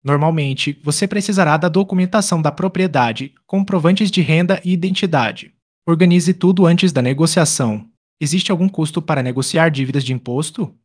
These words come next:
Em geral, não há taxas para iniciar a negociação. No entanto, pode haver juros ou multas que você precisará pagar.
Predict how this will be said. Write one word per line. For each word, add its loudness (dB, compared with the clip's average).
Em 2
geral, 0
não 0
há 0
taxas -2
para -4
iniciar -2
a -2
negociação. -4
No -2
entanto, 2
pode 0
haver 2
juros 0
ou 0
multas 0
que -4
você 0
precisará 0
pagar. -2